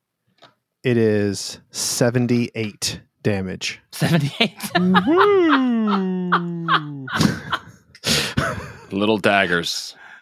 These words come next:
Speaker 2: Oh.
Speaker 1: Pop, pop, pop, pop, pop, pop. So they run, they just sprint over. They sprint past, uh, um, uh, sprint around.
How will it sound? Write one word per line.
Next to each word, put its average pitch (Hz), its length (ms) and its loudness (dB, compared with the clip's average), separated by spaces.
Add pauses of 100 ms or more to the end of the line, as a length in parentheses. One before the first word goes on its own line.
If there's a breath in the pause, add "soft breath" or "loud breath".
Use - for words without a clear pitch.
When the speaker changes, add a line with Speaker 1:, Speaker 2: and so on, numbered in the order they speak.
(180)
Speaker 2:
Oh. 381 560 2 (420 loud breath)
Speaker 1:
Pop, 185 120 2
pop, 180 100 0
pop, 180 100 2
pop, 175 100 -2
pop, 180 120 -2
pop. 170 220 -2
So 165 120 -2
they 151 80 4
run, 147 520 0
they 131 160 -2
just 120 240 -8
sprint 151 680 0
over. 113 380 2
They 107 140 -2
sprint - 460 -4
past, 123 520 -2 (100)
uh, 107 400 -2 (640 soft breath)
um, 104 400 0 (240)
uh, 113 280 -2
sprint - 380 -2
around. 113 580 2